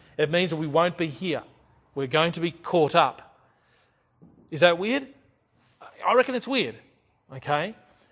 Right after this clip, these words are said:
Um, it's interesting when you understand science and you understand the, the, the atomic structure of the atom,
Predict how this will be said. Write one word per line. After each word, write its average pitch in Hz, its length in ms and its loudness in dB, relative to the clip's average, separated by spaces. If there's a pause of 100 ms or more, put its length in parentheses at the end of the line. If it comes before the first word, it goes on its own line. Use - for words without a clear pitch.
(320)
Um, 175 320 4 (1300)
it's 196 160 -6
interesting 240 360 -2
when 208 100 0
you 190 80 0
understand 180 400 -2
science 180 400 0
and 175 60 -6
you 160 100 -2
understand 160 400 -4
the, 151 180 -4
the, 143 260 -6
the 143 260 -4
atomic 165 340 -2
structure 160 400 0
of 143 100 0
the 139 120 0
atom, 147 320 -2